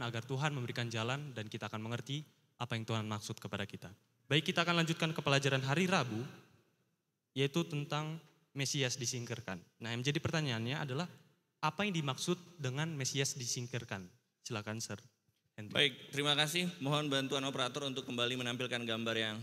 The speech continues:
Speaker 2: tadi. Baik, terima kasih. Eh, di hari Rabu ini benar-benar detail menjelaskan gambar yang ada di layar. Kenapa empat ratus lima puluh tujuh? Eh, tadi saya ada diskusi dengan, eh, pimpinan kita di Departemen Sekolah Sahabat,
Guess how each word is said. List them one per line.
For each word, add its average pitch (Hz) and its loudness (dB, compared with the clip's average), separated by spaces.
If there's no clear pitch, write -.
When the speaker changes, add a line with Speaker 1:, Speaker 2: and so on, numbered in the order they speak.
Speaker 2:
tadi. 110 -4
Baik, 139 6
terima 135 2
kasih. 143 4
Eh, 143 6
di 156 6
hari 160 4
Rabu 165 6
ini 180 4
benar-benar 156 4
detail 156 4
menjelaskan 151 4
gambar 135 4
yang 147 2
ada 135 2
di 131 2
layar. 120 6
Kenapa 196 4
empat 196 4
ratus 175 0
lima 165 2
puluh 165 0
tujuh? 139 2
Eh, 143 2
tadi 156 0
saya 165 2
ada 156 4
diskusi 139 -2
dengan, 131 2
eh, 123 2
pimpinan 131 2
kita 131 0
di 135 0
Departemen 120 0
Sekolah 120 -2
Sahabat, 123 0